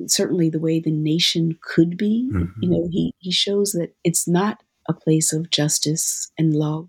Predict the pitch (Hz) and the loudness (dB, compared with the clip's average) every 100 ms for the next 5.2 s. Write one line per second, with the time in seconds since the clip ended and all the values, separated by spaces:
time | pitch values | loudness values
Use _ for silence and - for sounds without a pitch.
0 | _ _ - 160 160 156 160 - 151 156 | _ _ -2 0 2 -2 -4 -4 -4 -4
1 | 175 180 - - 95 - 160 165 160 - | -6 -10 -12 -20 -14 -6 0 2 2 -2
2 | 156 - 160 160 156 156 170 - 165 175 | -10 -2 0 0 -2 -4 -4 -4 -6 -10
3 | 185 - - - _ _ - 180 165 _ | -10 -12 -14 -20 _ _ 0 2 2 _
4 | _ _ 190 - - - 254 320 185 147 | _ _ 2 2 -2 -2 -2 0 -2 0
5 | 160 | -2